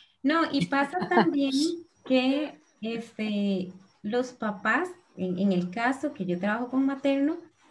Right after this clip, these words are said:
Speaker 1: me ponen un mensaje, porque como hablamos de estrategias, ¿verdad? Que cada maestra tiene sus estrategias con sus grupos,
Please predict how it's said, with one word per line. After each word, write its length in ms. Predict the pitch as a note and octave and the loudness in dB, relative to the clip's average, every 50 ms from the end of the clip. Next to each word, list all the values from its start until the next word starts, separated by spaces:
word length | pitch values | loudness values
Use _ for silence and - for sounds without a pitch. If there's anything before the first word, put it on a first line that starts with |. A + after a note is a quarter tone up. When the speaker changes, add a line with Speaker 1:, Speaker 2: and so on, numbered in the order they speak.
| _ _ _ - | _ _ _ -4
Speaker 1:
me 140 | - G#3 G3+ | -2 -2 -2
ponen 440 | F#3+ F#3+ A#3+ A#3+ B3 C4 C#4+ D4 D4 | -2 0 0 2 4 4 4 4 2
un 200 | C#4+ C4+ C4+ C#4 | 2 2 2 2
mensaje, 420 | C#4+ D4 D4 D4 D4+ D4 D4+ C4+ - | 2 2 0 -2 -2 -2 -2 -2 0
porque 400 | - D4 D4 D4 D#4+ D#4 D#4 - - - _ _ _ _ _ - | 2 0 2 2 0 -2 -2 -4 -8 -18 _ _ _ _ _ -2
como 180 | G#3 G#3 G3+ | 0 2 2
hablamos 840 | F#3+ F#3 G3 G3 G#3+ B3 C4+ C#4 C#4+ C#4+ C#4+ D4 D4+ D#4 D#4 - - | 2 2 2 2 2 2 2 2 2 2 2 2 2 0 -2 -4 -4
de 160 | G3+ G#3 B3+ | -2 0 0
estrategias, 800 | C4 B3+ - C#4 C#4 C#4+ C#4+ - C#4 B3+ A#3+ - A#3 A#3 A#3 A#3 - - | 0 -2 -2 -4 -4 -2 0 2 2 2 0 -2 -8 -12 -12 -14 -16 -16
¿verdad? 280 | - D#3+ - G3 G3 F#3+ | -14 -8 -6 -6 -6 -6
Que 100 | F#3 - | -8 -8
cada 200 | - F3 E3+ F#3+ | -4 -2 0 0
maestra 420 | G#3 G#3+ G#3+ A3 - A3 A3 G#3+ | 0 0 -2 -4 -6 -8 -10 -8
tiene 240 | A3 A3+ A3+ A3+ A3+ | -6 -6 -8 -8 -10
sus 240 | - - A3 - B3 | -12 -14 -10 -6 -6
estrategias 600 | A#3+ A#3+ - B3 A#3 A3+ - A3+ A3+ A#3 - - | -6 -6 -6 -8 -8 -8 -8 -8 -10 -10 -10 -10
con 140 | A3+ A3 | -10 -8
sus 160 | G3+ B3 A#3 A3 | -8 -8 -8 -6
grupos, 320 | A3+ A#3+ - B3 A#3+ | -6 -6 -6 -6 -8